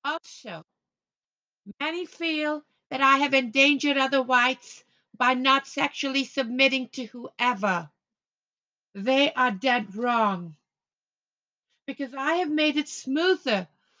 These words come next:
for other whites to have a reasonably happy life. And the top two reasons of how I made life safer for other whites.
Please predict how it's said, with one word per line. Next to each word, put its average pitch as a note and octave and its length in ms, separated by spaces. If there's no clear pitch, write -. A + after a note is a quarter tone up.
for - 200
other D4+ 280
whites A#3+ 720
to C4+ 140
have B3+ 300
a B3 60
reasonably C4+ 960
happy B3+ 320
life. B3 680
And C4 140
the C#4 80
top D4+ 400
two D4 260
reasons B3+ 840
of A3 140
how B3 240
I B3+ 100
made A#3+ 480
life B3 260
safer C4 560
for - 240
other G#3+ 220
whites. G#3+ 720